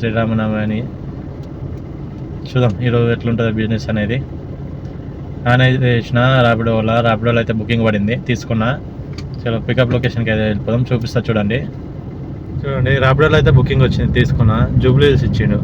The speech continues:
జూబ్లీ హిల్స్ అపోలో హాస్పిటల్ తీసుకున్నా. పికప్ వచ్చేసి టూ పాయింట్ ఫైవ్ కిలోమీటర్లు ఇచ్చిండు. కప్పలకెళ్ళి జూబ్లీ హిల్స్ అనమాట.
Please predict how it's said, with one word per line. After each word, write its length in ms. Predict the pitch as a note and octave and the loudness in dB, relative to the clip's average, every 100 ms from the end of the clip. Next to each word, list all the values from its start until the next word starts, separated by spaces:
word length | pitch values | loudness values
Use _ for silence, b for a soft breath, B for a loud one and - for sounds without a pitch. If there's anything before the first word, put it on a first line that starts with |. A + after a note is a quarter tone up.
| - | 4
జూబ్లీ 240 | B2 B2 | 4 4
హిల్స్ 120 | B2+ - | 4 4
అపోలో 280 | - A#2+ A#2 | 4 4 4
హాస్పిటల్ 400 | A2 - G2+ G#2+ - - - - - - - - - - | 4 4 4 4 2 4 4 4 2 2 2 2 2 2
తీసుకున్నా. 480 | C3+ C3 C3 C3 B2 C3 B2+ | 2 4 4 4 6 6 6
పికప్ 260 | C3 C3+ C3 | 4 4 4
వచ్చేసి 360 | - B2+ - C3+ C3+ C3+ C3 | 4 4 4 4 6 4 4
టూ 80 | C3+ B2 | 4 4
పాయింట్ 160 | B2 A#2 | 4 4
ఫైవ్ 120 | A#2+ | 2
కిలోమీటర్లు 400 | C3+ - B2 B2 A#2 | 2 2 2 4 4
ఇచ్చిండు. 280 | - G#2+ A2 - - - - - - - - - - - - - - - - - - - - - - - - - - - - | 4 4 2 2 2 2 0 0 2 2 4 2 2 2 2 4 4 4 4 2 2 0 2 2 2 2 0 0 2 2 4
కప్పలకెళ్ళి 440 | A#2+ B2 B2+ C3 C3+ | 4 4 4 6 6
జూబ్లీ 220 | C3 C3 A2+ | 6 4 4
హిల్స్ 160 | - | 2
అనమాట. 260 | G#2 - - | 2 4 4